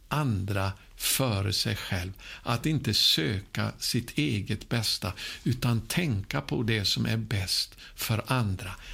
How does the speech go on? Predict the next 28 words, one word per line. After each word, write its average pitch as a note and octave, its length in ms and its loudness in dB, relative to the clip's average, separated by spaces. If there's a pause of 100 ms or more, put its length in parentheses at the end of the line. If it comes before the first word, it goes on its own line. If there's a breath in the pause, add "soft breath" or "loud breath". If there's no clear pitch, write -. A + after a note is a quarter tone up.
att C3 240 -2
bli B2 500 2 (120)
allas G2+ 680 0 (240 loud breath)
tjänare. G#2+ 880 0 (580 loud breath)
"Störst - 720 2
är A#2 180 2
den F#2+ 220 0
som G2 320 0
tjänar", G#2+ 760 0 (580 loud breath)
eh, G2+ 500 2 (400)
säger G2+ 420 2
Jesus G2+ 480 0
till G2 160 -2
lärjungarna. G2 640 -2 (160)
Vi A#2+ 100 0
ska - 160 0
inte A2+ 160 0
vara A#2 240 0
som B2 220 0
de F#2+ 180 0
som A2+ 180 0
försöker G2 500 0
att F2+ 120 -2
styra G2+ 440 0
över G2 180 0
andra, G2 300 0 (380 loud breath)
utan G2+ 280 0
istället G2+ 640 0